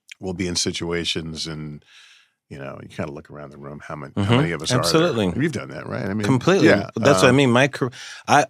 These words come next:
Speaker 2: I was at that point in the career when things were starting to change, and we were getting more the ability to create shows and that sort of thing. So
Speaker 1: Right,
Speaker 2: I
Speaker 1: yeah.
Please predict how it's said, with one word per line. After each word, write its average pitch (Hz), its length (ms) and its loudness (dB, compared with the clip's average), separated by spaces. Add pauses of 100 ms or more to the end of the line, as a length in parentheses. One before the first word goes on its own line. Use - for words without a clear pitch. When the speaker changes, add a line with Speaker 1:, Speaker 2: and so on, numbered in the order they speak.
(100)
Speaker 2:
I 147 160 6
was 165 200 4
at 131 140 6
that 120 140 4
point 123 180 2
in 110 80 2
the 104 80 0
career 113 400 2
when 98 140 0
things 107 300 0
were 98 60 -4
starting 95 360 0
to 87 80 -4
change, 92 540 0
and 92 220 0
we 101 100 2
were 98 120 0
getting 90 240 -2
more 92 260 0 (440)
the 107 80 0
ability 104 400 2
to - 180 -12
create 123 340 0
shows 87 440 -2
and 90 120 -2
that 104 180 0
sort 90 200 -2
of 87 100 -4
thing. 78 300 -4
So 123 80 2
Speaker 1:
Right, 107 180 4
Speaker 2:
I 85 140 0
Speaker 1:
yeah. 127 160 4